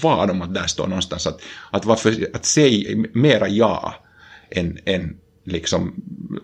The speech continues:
eller inte ens mera, utan du ska liksom vara positiv och du ska ta emot, du ska inte avfärda och dissa liksom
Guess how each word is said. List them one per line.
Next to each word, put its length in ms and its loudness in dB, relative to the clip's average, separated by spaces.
eller 400 0
inte 200 2
ens 140 0
mera, 340 2
utan 320 -2
du 80 2
ska 200 2
liksom 280 0
vara 180 4
positiv 560 2
och 80 -4
du 80 -4
ska 160 -2
ta 160 4
emot, 300 4
du 80 0
ska 160 -2
inte 280 0
avfärda 720 2
och 240 -8
dissa 480 -2
liksom 320 -6